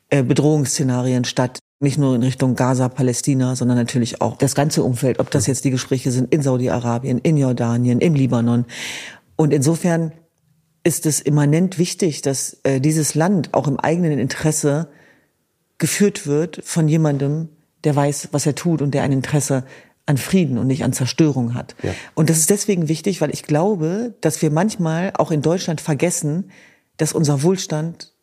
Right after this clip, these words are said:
Speaker 1: davon abhängig ist, solange wir nicht selber in die Verantwortung gehen. Denn Europa spielt ja gar keine Rolle mehr
Speaker 2: Mhm.
Speaker 1: in der Verteilung des Mittleren Nahen Ostens oder auch in der Positionierung. Und das sehen wir ja nicht nur,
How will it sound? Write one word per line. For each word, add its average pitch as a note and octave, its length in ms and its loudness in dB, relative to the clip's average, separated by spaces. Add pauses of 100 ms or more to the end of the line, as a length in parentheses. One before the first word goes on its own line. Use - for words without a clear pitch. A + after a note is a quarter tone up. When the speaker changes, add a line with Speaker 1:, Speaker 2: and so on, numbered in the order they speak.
Speaker 1:
davon - 320 -2
abhängig G3+ 400 -2
ist, - 320 -2 (800)
solange D#3 340 2
wir C#3+ 80 0
nicht C3+ 140 -2
selber C#3 180 0
in C3 80 0
die C3 60 0
Verantwortung D3 480 -2
gehen. B2 280 -2
Denn C#3 160 2
Europa D3+ 320 2
spielt D3 220 -4
ja D3 80 0
gar C#3+ 160 -2
keine C#3 320 -2 (100)
Rolle D3+ 360 2
mehr A#2 260 -2 (320)
Speaker 2:
Mhm. G#2 220 -6
Speaker 1:
in C#3+ 80 0
der B2 160 0
Verteilung C3+ 580 0
des - 140 -8
Mittleren C3 340 2
Nahen B2 240 0
Ostens C#3 480 -2
oder B2+ 260 2
auch B2+ 200 0
in C#3 180 0
der B2 300 2 (340)
Positionierung. E3 960 0
Und C3+ 160 -4
das C#3+ 100 -2
sehen C#3+ 200 2
wir C#3+ 60 2
ja C#3 100 2
nicht C#3+ 180 -2
nur, C3+ 260 0